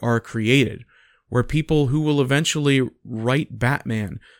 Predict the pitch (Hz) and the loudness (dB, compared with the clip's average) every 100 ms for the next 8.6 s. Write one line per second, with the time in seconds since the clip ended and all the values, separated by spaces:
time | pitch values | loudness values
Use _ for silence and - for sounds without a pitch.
0 | - 113 107 127 143 113 - 113 107 98 | -4 -2 2 2 2 -4 -4 -4 -4 -4
1 | - 196 - 131 110 - - 117 120 - | 0 0 0 -2 -2 -4 -6 -2 0 2
2 | 156 175 127 151 131 - _ 123 135 156 | 2 2 0 0 0 -4 _ -2 0 0
3 | 143 - 135 151 - - - - _ _ | -2 -2 -2 -2 -6 -12 -14 -20 _ _
4 | _ _ _ _ 139 180 175 143 - - | _ _ _ _ 0 4 4 2 -8 -20
5 | - 120 165 202 165 170 170 151 135 120 | -8 2 2 2 0 2 4 4 4 4
6 | 151 131 113 - _ _ 117 143 185 214 | 4 4 0 -6 _ _ 0 2 4 4
7 | 196 175 180 - 180 175 - 156 156 143 | 4 2 0 0 0 0 0 0 0 0
8 | 143 - 131 143 143 131 | -2 -2 0 2 2 0